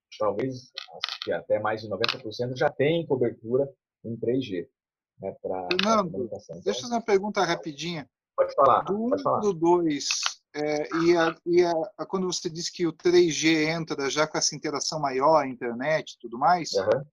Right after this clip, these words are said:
Speaker 2: já começou a ter formas diferenciadas de transmissão, de frequência?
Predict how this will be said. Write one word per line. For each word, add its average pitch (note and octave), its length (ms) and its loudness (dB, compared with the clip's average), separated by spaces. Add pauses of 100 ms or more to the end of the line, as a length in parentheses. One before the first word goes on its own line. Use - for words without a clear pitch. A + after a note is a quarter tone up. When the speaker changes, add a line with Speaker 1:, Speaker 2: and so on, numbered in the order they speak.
(420)
Speaker 2:
já E3 220 2
começou F3 440 2
a G#3 60 6
ter G3+ 220 0
formas G3 600 6
diferenciadas E3+ 1000 4
de C3 120 -10
transmissão, D#3 880 -4
de C#3 100 -10
frequência? D3 1120 -6